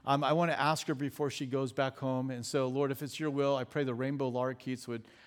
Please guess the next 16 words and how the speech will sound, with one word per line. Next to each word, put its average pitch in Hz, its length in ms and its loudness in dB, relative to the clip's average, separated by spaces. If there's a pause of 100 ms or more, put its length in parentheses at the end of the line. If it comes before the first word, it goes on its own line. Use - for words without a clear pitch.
(140)
would 120 120 -4
show 151 240 6
up 147 200 8
before, 135 500 -2 (360)
um, 123 300 4
this 127 160 -4
prayer 131 220 -2
time 127 280 -2
is 113 100 -4
over. 117 340 -2 (540)
Amen." 120 580 -2 (2500)
No 147 160 6
rainbow 151 340 6
lorikeets 147 560 6
showed 135 260 2
up. 131 460 4